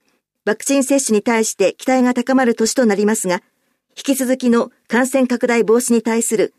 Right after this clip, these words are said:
高い意識と、一人一人の行動が大切となる年でもあると考えます。本年も引き続き、区民の皆様の安全安心を第一に考え、会派一丸となって取り組んでまいります。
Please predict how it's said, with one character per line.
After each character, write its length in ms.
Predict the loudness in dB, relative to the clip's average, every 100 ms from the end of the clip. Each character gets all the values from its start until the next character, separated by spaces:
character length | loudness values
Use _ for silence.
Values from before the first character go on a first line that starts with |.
| _
高 240 | -4 0 0
い 160 | 0
意 40 | -2
識 220 | -4 -2
と、 180 | -4 -4 _ _ _
一 200 | -2 0
人 100 | 0
一 160 | 2
人 100 | 2
の 100 | 2
行 220 | 2 2 4
動 160 | 4
が 220 | 2 0 -6
大 200 | -2 -2
切 180 | 0 -2
と 140 | 0 2
な 100 | 2
る 100 | 0
年 200 | -2 0
で 100 | 0
も 100 | 2
あ 60 |
る 100 | 0
と 160 | 0 -2
考 260 | -2 -2 0
え 100 | 0
ま 100 | -2
す。 160 | -6 _ _ _ _ _ _ _
本 200 | 2 2
年 160 | 2
も 80 | -2
引 60 | -4
き 100 | -6
続 220 | -4 -6
き、 200 | -6 -8 _ _ _ -2
区 80 |
民 180 | 2 4
の 100 | 4
皆 200 | 2 0
様 240 | 0 0 2
の 200 | 0 -2
安 200 | -2 0
全 240 | 2 2 2
安 120 | 2
心 280 | 0 0 2
を 80 | 2
第 160 | 2
一 160 | 0 -2
に 80 | -2
考 100 | 0 0
え、 180 | 2 0 -4 _ _ _
会 160 | 0
派 160 | 0 0
一 220 | -2 0
丸 180 | 0 2
と 80 | 2
な 120 | 0
っ 20 |
て 160 | -2 -4
取 160 | -2
り 40 | 0
組 140 | 2
ん 40 | 2
で 120 | 2
ま 100 | 0
い 60 |
り 80 | 0
ま 100 | -2
す。 200 | -4 -8